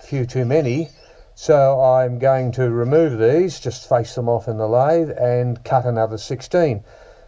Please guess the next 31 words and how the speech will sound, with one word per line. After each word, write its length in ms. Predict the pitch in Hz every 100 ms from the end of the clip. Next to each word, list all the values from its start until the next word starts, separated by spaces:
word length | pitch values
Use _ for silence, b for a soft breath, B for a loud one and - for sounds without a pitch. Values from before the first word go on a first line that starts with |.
| -
Nothing 240 | 156 120
very 160 | 113 113
special 420 | - 143 127 127
about 180 | 113 110
any 240 | 127 131
of 80 | 107
this. 220 | 127 123
I 40 | 107
mean, 140 | 110
the 60 | 104
whole 220 | 127 117
thing 220 | 120 127
was 180 | 104 -
just 180 | 120 -
made 300 | 120 117 107
in, 340 | 107 104 110
in 360 | 120 104 101 95
pretty 240 | 127 117
much, 420 | 104 107 - -
uh, 220 | 104 101 95
very 260 | 117 104
ordinary 400 | 104 120 101 98
sort 220 | - 123
of 80 | 104
lathe 260 | 110 117 107
work. 340 | 104 120 147 - B B B -
So 320 | 127 117 135
I've 120 | 156
just 200 | 175 -
got 180 | 147 135
this 480 | 147 - - -